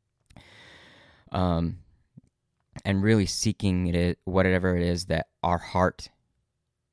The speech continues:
would love to do every day. Absolutely love to do every day.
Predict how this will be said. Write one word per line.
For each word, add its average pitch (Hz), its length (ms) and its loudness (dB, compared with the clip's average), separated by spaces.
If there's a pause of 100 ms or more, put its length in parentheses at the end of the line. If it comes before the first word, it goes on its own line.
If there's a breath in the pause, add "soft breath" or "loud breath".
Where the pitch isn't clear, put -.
(120)
would 90 360 -2 (160)
love 90 360 0
to - 100 -8
do 82 160 -2
every - 220 -6
day. - 260 -8 (1200)
Absolutely 92 500 -4
love 85 280 -2
to - 100 -16
do 82 120 -4
every 78 180 -4
day. - 280 -12